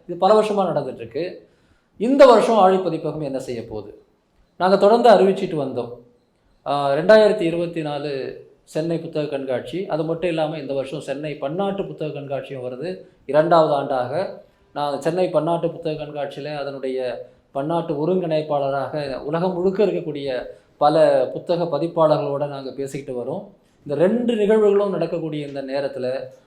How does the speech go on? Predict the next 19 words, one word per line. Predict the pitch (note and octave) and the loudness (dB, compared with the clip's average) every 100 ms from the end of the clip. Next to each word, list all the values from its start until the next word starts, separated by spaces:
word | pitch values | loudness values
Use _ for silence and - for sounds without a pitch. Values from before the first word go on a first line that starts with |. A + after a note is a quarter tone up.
| _ | _
ஒரு | C#3 C#3 | -4 0
மகிழ்ச்சியான | D3 G#3+ A3+ G#3+ G3+ F3 | 4 4 4 2 2 0
அறிவிப்பு | D3+ D3 D3 C#3+ | -2 -4 -8 -8
தான் | C3+ C#3 C#3 - - | -6 -6 -8 -14 -20
இப்போ | C#3 D3 | -14 -12
நான் | C3+ C3 | -10 -8
பேச | C#3+ C#3+ | -8 -6
போறது. | D3 A#2+ G2+ A2 - _ _ _ _ _ _ _ | -6 -8 -10 -14 -18 _ _ _ _ _ _ _
ஏற்கனவே | F3 A3 G#3+ A3 | 2 4 4 2
நாங்க | G#3+ F3+ | 0 -2
சொல்லிட்டு | E3+ E3 E3+ E3 | 0 -2 -2 -4
இருந்தோம், | B2 A#2 A2+ - _ _ _ - | -8 -8 -12 -16 _ _ _ 8
தமிழ்நாட்டை | F#3 C4+ D4 C4 A3 | 10 10 10 8 6
பொறுத்தவரையில | F#3+ F3 E3 D3+ C#3 C#3+ E3+ - - | 4 0 0 -2 -2 -2 -2 -4 -2
தமிழ்நாட்டினுடைய | D#3 G3 G#3 F3+ E3 D3 C#3 C3 C3 A#2 | 0 2 2 0 -2 -6 -6 -4 -6 -6
மிக | D3 D#3+ A3 | -6 -2 -2
முக்கியமான | F#3+ F#3+ F#3 E3+ D#3 D3+ | -2 -4 -4 -2 -4 -4
அரசியல் | B2+ C#3+ - C#3+ C3 - | -4 -4 -6 -8 -8 -8
தலைவர் | C3 C3 C#3 C#3 - | -6 -4 -4 -6 -12